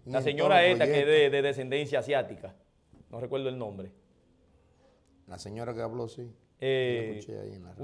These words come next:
Speaker 1: radio.
Speaker 2: profesional para mí muy capacitada,
Speaker 1: Sí.
Speaker 2: pero cuando la escuché me dio pena. Usted trabajar toda una vida, tener una trayectoria limpia, para terminar como una burrundanga atrás de un gobierno.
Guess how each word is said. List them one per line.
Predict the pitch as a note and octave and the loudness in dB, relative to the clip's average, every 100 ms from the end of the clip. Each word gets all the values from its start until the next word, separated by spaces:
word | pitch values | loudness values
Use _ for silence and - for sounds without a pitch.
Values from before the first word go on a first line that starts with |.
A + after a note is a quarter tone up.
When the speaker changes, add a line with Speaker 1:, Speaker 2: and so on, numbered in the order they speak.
| F#3+ | -4
Speaker 1:
radio. | |
Speaker 2:
profesional | B3+ G3+ F#3+ D3+ B2 E3 F3 C3+ A2 | -2 0 -2 -4 -4 -2 -2 -4 -4
para | A#2+ A#2 | -4 -4
mí | C3 | -6
muy | D3 | -10
capacitada, | C#3+ C#3+ C#3 A#2+ G2+ A#2 | -8 -8 -8 -12 -8 -8
Speaker 1:
Sí. | G2 | -6
Speaker 2:
pero | A2+ | -6
cuando | A#2 A2+ | -6 -6
la | A2+ | -8
escuché | G#2 G#2+ - C3 F#2+ - _ - | -10 -12 -4 -4 -4 -14 _ -16
me | A2 | -8
dio | A#2 A2 | -8 -8
pena. | G2+ A2 C3+ _ _ _ _ _ _ _ _ _ _ _ _ _ _ _ _ _ _ _ _ _ _ - | -12 -16 -20 _ _ _ _ _ _ _ _ _ _ _ _ _ _ _ _ _ _ _ _ _ _ -12
Usted | D3+ A3+ | -2 0
trabajar | B3+ B3 G#3+ A#3+ | 2 4 6 6
toda | - A#3 | 6 2
una | A#3+ F3+ | 4 2
vida, | A#3+ A3 | 4 2
tener | F3+ F#3 B3+ | 2 0 2
una | B3 | 2
trayectoria | A3+ G#3 G3+ A#3+ A#3 | 2 2 4 6 6
limpia, | F3+ A#3+ A3+ D#3 A#2 - - _ _ _ _ _ _ _ _ _ _ _ _ _ _ _ _ _ _ | 6 4 2 0 -4 -10 -18 _ _ _ _ _ _ _ _ _ _ _ _ _ _ _ _ _ _
para | C3+ E3+ | -2 0
terminar | F3+ F3+ G3+ A#3 | 0 0 2 2
como | A3+ | 0
una | A#3 | 2
burrundanga | A3 G#3 A3+ A3 | 2 4 4 4
atrás | G#3 A3 | 4 2
de | |
un | A3 | 2
gobierno. | G#3+ D#3 G#2+ | 4 2 0